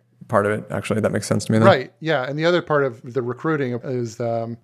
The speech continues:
Speaker 2: uh, sort of the reverse psychology of what's the first rule of Fight Club?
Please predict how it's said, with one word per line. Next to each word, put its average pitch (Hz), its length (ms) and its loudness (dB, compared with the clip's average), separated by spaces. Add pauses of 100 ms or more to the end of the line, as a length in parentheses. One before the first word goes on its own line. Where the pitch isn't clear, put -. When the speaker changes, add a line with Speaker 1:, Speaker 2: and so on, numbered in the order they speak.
(680)
Speaker 2:
uh, 202 580 -8
sort 131 180 0
of 113 40 0
the 113 120 2
reverse 120 400 0
psychology 117 600 2
of 110 260 -6 (240)
what's 127 180 2
the 131 80 6
first 123 340 2
rule 120 220 4
of 120 60 0
Fight 120 220 4
Club? 123 340 4